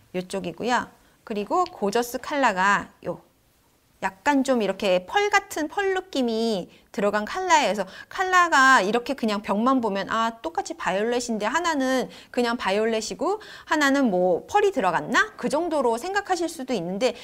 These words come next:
실제로 이게 발색을 이렇게 보면은 전혀 틀린 컬러예요. 그래서 바이올렛은 저희가 기본 로맨틱 컬러로 나온 컬러는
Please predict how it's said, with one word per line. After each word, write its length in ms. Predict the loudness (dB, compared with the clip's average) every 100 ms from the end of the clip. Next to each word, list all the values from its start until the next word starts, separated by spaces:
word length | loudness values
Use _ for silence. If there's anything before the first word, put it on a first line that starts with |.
| -14
실제로 640 | -4 0 0 0 0 0 0
이게 580 | -2 0 2 2 2
발색을 560 | 0 -2 -2 -2 0 0
이렇게 300 | 0 -2 -4
보면은 460 | -6 -4 -2 -2 -2 -8 -20
전혀 380 | -14 -6 -2 -2
틀린 340 | -4 -6 -6
컬러예요. 560 | -6 -6 -4 -6 -8 -12 -20 _ _ _
그래서 220 | -4 -2 0
바이올렛은 1000 | 2 4 4 4 2 4 6 6 6
저희가 280 | 2 0 0
기본 320 | -2 -2 0
로맨틱 420 | 2 2 2 -2 -2
컬러로 540 | 0 2 4 4 2
나온 280 | 2 0 -2
컬러는 460 | -2 0 0 0